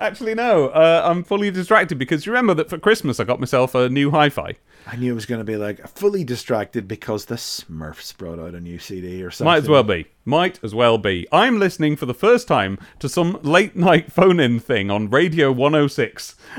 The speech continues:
Speaker 1: and it's hilarious. He's making everyone who phones in tell him where the wildest place they did the wild thing was. And now they're having a pointless made-up-on-the-spot phone-in about what the woman's name in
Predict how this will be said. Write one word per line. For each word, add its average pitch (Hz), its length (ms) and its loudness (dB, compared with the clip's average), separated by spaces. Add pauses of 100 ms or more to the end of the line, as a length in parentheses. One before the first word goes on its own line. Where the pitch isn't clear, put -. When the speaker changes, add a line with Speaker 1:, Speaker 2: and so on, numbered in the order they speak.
(140)
Speaker 1:
and 160 140 4
it's 233 460 2
hilarious. 247 1080 8 (220)
He's 220 180 0
making 262 380 4
everyone 254 340 6
who 214 100 4
phones 220 360 4
in 151 240 6 (160)
tell 262 200 6
him 175 140 4
where 196 160 8
the 196 80 6
wildest 208 760 4
place 262 340 2
they 185 380 4
did 226 280 0
the 220 120 4
wild 233 460 8
thing 156 240 4
was. 135 440 6 (340)
And 208 120 6
now 294 200 8
they're 185 140 8
having 175 200 6
a 175 60 2
pointless 185 520 -2
made-up-on-the-spot 208 1040 0
phone-in 202 400 2
about 226 280 4
what 254 160 2
the 262 60 2
woman's 262 400 0
name 294 260 2
in 262 220 0